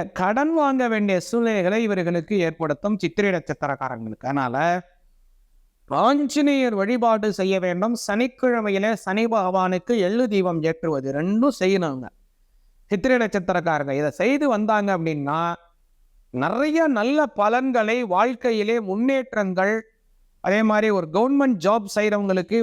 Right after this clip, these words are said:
வல்ல வளர்ச்சிகள், சொந்த தொழில் செய்பவர்களுக்கு தொழிலிலே நல்ல பற்று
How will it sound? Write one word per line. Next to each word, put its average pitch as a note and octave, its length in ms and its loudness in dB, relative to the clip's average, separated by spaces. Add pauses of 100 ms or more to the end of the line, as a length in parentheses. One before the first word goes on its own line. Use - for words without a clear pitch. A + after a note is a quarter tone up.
வல்ல G#3 340 2
வளர்ச்சிகள், G3 800 0 (180)
சொந்த B3 360 2
தொழில் B3 440 0
செய்பவர்களுக்கு G3 840 -2 (160)
தொழிலிலே G#3+ 540 0
நல்ல F#3+ 320 0
பற்று F#3+ 600 -2